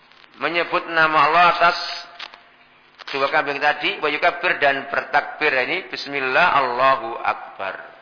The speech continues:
Itu makna yukabbir. Yusammi menyebut nama Allah atas sembeliannya,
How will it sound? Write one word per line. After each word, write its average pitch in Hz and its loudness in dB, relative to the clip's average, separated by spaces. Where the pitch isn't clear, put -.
Itu 143 -8
makna 131 0
yukabbir. 127 -6
Yusammi 175 -2
menyebut 175 -2
nama 160 4
Allah 160 2
atas 160 -4
sembeliannya, 135 -2